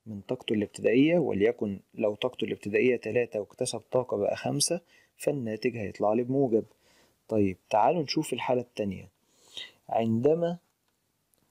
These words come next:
يقوم النظام بشغل على المحيط الخارجي،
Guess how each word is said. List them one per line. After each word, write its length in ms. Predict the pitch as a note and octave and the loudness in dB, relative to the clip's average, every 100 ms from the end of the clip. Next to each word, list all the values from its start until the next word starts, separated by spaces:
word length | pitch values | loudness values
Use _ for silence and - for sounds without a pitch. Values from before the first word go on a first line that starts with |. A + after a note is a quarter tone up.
| _ _ | _ _
يقوم 720 | A#2 A2 - D#3 D#3+ D3+ D3+ D3+ - _ _ _ _ _ _ _ _ _ - | -2 -2 0 2 4 2 -2 -6 -12 _ _ _ _ _ _ _ _ _ -8
النظام 760 | A#2 A2 G#2+ G#2 C3 C3+ C3+ C3+ _ _ _ _ _ _ _ _ _ _ _ - | -4 -2 -2 2 2 2 -4 -10 _ _ _ _ _ _ _ _ _ _ _ -14
بشغل 680 | G#2+ - C#3+ C#3 B2 A#2+ - _ _ _ _ _ _ _ _ _ _ _ _ _ _ _ _ - | -4 2 4 2 0 -6 -10 _ _ _ _ _ _ _ _ _ _ _ _ _ _ _ _ -2
على 460 | A2 A#2 C3+ C3+ C#3 _ _ _ _ _ - | 2 4 4 0 -6 _ _ _ _ _ -12
المحيط 560 | A2 G#2+ - C#3 C3+ | -8 -8 0 0 0
الخارجي، 580 | A2+ - G#2 G2+ F#2+ F2 | -2 0 -2 0 -2 -6